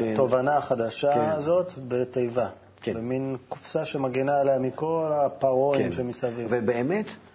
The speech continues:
Speaker 1: שלא יכול הרצון שלנו לרוחניות, שזה התינוק הזה הקטן, לא, בן שלושה חודשים, כן? אה,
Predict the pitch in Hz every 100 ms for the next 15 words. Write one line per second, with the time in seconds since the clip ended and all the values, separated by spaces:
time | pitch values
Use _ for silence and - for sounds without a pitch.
0 | - - - 123 117 120 127 131 165 139
1 | - 151 120 101 101 - 131 - 113 120
2 | 110 101 101 98 107 117 139 170 170 110
3 | 101 113 101 92 - - 113 107 98 92
4 | 98 90 90 95 87 85 - _ - -
5 | - _ - 104 123 95 95 87 95 107
6 | 98 95 101 170 123 139 85 - - -
7 | - - 110 107 107 104